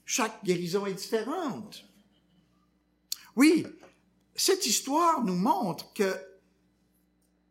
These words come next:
chaque guérison opérée par Jésus est unique. C'est vrai que d'un côté, les guérisons de Jésus ont des points communs,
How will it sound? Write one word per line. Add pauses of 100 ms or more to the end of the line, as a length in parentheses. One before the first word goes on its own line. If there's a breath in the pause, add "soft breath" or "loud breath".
(880)
chaque
guérison
opérée
par
Jésus
est
unique. (3000 loud breath)
C'est
vrai
que
d'un
côté, (840 loud breath)
les
guérisons (1000)
de
Jésus (100)
ont
des
points
communs,